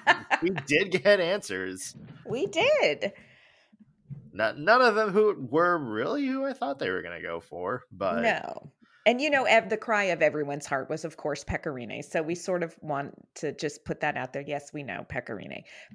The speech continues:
Speaker 1: but that's, that's a heart thing. That's not a head thing. So let's talk, let's focus on the hockey.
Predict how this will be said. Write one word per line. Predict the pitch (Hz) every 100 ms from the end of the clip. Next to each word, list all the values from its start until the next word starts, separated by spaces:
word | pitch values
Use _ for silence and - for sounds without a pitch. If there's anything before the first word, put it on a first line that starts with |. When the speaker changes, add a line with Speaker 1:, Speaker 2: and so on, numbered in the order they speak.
| _
Speaker 1:
but | 202 143 98 - _ _
that's, | 175 170 - - -
that's | 175 -
a | 180
heart | - 165 131 _
thing. | - 135 139
That's | 107 - -
not | 135
a |
head | 160 - 104
thing. | 107
So | - 135
let's | 127 -
talk, | - 147 127 -
let's | 135 -
focus | 135 131 143 135
on | 131
the |
hockey. | 147 139 - - -